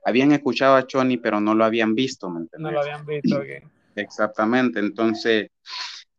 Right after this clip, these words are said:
Speaker 1: decidimos hacer el video, Norales Strong ahí, activo conmigo, dijimos, "Hey, tenemos que hacer un video a esta vaina, vamos a hacerlo en Sambo",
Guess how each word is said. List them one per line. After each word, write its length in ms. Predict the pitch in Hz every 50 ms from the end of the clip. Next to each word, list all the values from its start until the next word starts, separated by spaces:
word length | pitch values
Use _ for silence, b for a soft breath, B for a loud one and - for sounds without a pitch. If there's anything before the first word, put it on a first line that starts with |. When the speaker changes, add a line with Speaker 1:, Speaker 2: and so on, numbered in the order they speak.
| _ _ _
Speaker 1:
decidimos 680 | 110 113 117 110 117 117 110 110 117 123 135 139 139
hacer 240 | 135 139 147 143 143
el 80 | 143 139
video, 640 | 127 131 123 123 139 147 151 151 151 156 147 - -
Norales 560 | 127 117 113 113 110 113 117 120 120 113 110
Strong 360 | - - 151 127 131 131 127 120
ahí, 380 | 110 110 120 127 135 135 135
activo 560 | 117 107 - _ _ 123 123 127 127 123 120 -
conmigo, 500 | 113 107 110 117 135 143 143 135 131 120
dijimos, 600 | 117 113 117 117 120 120 123 120 117 113 110 113 - _ _ B B B B B B B B B B B B B B B _ _ _ _ _ _ _ _ -
"Hey, 360 | - 151 160 160 147 131 117
tenemos 340 | 120 117 110 117 123 127 127
que 80 | 127 127
hacer 240 | 117 117 - 131 127
un 140 | 127 127 120
video 500 | 120 117 117 117 139 143 147 143 127 120
a 60 | 120 123
esta 240 | 123 _ - 120
vaina, 500 | 113 110 117 135 143 147 147 143 135 127
vamos 240 | 120 120 127 131 127 120
a 20 |
hacerlo 340 | 113 - - 120 123 120 117
en 140 | 113 110 107
Sambo", 840 | - - - 147 143 147 147 143 139 127 120 120 120 123 123 123